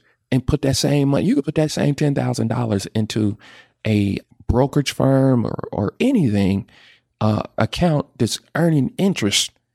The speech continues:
instead of losing money. I mean, you, you know, they have simple things like Stash, Robinhood account, Webull. You can put money into that and gain interest instead of putting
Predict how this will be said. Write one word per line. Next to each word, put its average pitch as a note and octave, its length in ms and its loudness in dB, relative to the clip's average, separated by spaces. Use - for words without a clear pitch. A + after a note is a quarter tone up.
instead D3 320 0
of C#3 120 0
losing D3 380 2
money. C3 540 2
I C3+ 80 -2
mean, C#3 320 2
you, D3+ 140 0
you - 120 0
know, D#3+ 120 0
they A3 160 2
have - 140 0
simple F3+ 320 0
things D#3+ 280 0
like B2 200 0
Stash, C#3 500 0
Robinhood B2+ 480 0
account, A2+ 340 -4
Webull. C#3 460 0
You G#3+ 140 0
can - 140 -2
put - 300 0
money E3+ 460 2
into B2+ 320 0
that D3 440 -2
and A#2 180 0
gain D3 480 0
interest - 580 -2
instead F3 300 -2
of D3+ 180 0
putting E3 420 0